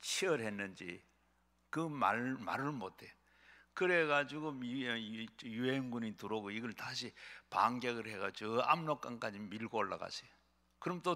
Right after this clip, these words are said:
우리가 다 이겼는데, 그때 또 인민군이,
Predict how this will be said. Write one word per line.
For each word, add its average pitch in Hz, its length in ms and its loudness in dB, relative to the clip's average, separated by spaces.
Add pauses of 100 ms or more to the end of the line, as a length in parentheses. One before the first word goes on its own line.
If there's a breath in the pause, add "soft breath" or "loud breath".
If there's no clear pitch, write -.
(160)
우리가 143 240 0
다 113 220 6
이겼는데, 139 680 2 (540 loud breath)
그때 220 280 0
또 - 180 -4
인민군이, 127 720 0